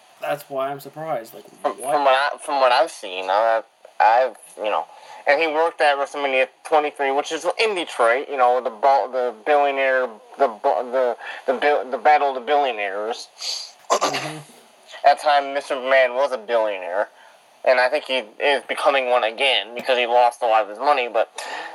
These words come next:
Speaker 2: it's neither here nor there. Now, Mister Trump, let's look at your failures, shall we?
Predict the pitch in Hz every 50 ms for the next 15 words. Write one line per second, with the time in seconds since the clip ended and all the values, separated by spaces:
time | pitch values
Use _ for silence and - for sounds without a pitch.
0 | - - - 196 220 220 247 247 226 190 165 160 165 165 151 139 135 123 117 120
1 | 127 123 - - - - _ - 190 196 196 170 156 - - - - - _ _
2 | - - - - _ - _ _ _ _ - - - - - 190 208 208 - 165
3 | 135 - - 135 117 107 - - - - _ _ _ - - _ _ _ - -
4 | 277 - - 294 262 - 170 170 180 165 - - - 180 165 151 131 107 - -
5 | 95 - - - - - 220 240 220 208 202 202 190